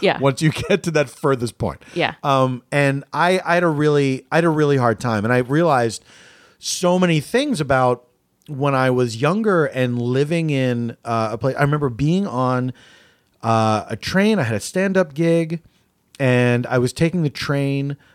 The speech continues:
Speaker 2: from New York to Philly. And, uh, you know, when you, when you go through those sections where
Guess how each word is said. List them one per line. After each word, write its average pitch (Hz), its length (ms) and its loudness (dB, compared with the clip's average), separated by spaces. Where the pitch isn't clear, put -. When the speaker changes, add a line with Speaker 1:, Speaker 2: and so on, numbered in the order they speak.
Speaker 2:
from 160 400 0
New 170 80 4
York 147 440 2
to - 140 -4
Philly. 107 640 -4
And, 120 500 0
uh, 110 500 2
you 139 200 0
know, 123 100 6
when 123 200 0
you, 135 140 0
when 147 200 -2
you 139 160 0
go 170 300 2
through 208 220 -2
those 170 240 2
sections 139 540 -6
where 120 420 2